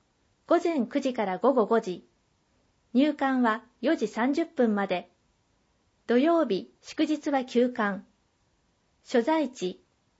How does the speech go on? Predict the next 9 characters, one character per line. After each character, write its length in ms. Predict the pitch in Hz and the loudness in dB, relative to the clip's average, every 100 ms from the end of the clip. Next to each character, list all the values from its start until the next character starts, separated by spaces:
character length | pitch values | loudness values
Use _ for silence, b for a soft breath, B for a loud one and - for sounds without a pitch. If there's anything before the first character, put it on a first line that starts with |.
| _ _ _ _ | _ _ _ _
渋 340 | - - 240 330 | -16 -4 -2 0
川 260 | 330 339 | 0 0
市 180 | 330 233 | 0 -4
北 140 | 196 202 | -4 -6
橘 340 | - 285 294 | -4 -4 0
町、 400 | 262 - 185 - _ _ | 0 0 -6 -8 _ _
下 320 | - 233 285 | -2 0 2
箱 320 | 302 320 220 | 0 0 0
田、 200 | 190 | 0